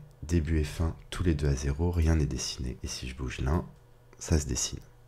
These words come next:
Alors, je vais aller activer le chronomètre sur début, aller à une seconde,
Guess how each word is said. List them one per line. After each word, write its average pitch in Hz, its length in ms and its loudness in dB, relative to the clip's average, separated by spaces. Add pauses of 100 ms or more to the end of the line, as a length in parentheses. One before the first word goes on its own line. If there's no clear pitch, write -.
(420)
Alors, 71 220 0
je 85 160 2
vais 80 40 6
aller 73 200 2 (160)
activer 107 320 2
le 85 80 0
chronomètre 78 360 0
sur 76 180 -2
début, 78 500 4 (320)
aller 87 260 8
à 80 60 10
une 76 160 6
seconde, 85 640 2